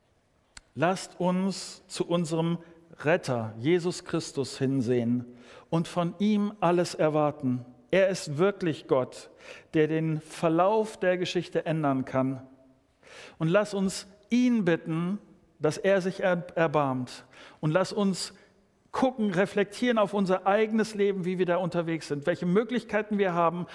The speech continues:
aber vor allen Dingen, wie unsere Beziehung zu unserem himmlischen Vater ist, dass unsere Sicherheit bei ihm ist.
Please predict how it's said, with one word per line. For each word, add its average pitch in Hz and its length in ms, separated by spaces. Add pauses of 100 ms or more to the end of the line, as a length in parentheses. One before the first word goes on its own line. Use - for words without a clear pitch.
(160)
aber 165 280
vor - 240
allen 214 160
Dingen, 208 200
wie 202 140
unsere 165 260
Beziehung 208 560
zu - 200
unserem 180 400
himmlischen 190 500
Vater 147 420
ist, - 320 (600)
dass - 340 (140)
unsere 143 260
Sicherheit 180 560
bei 156 160
ihm 175 340
ist. - 360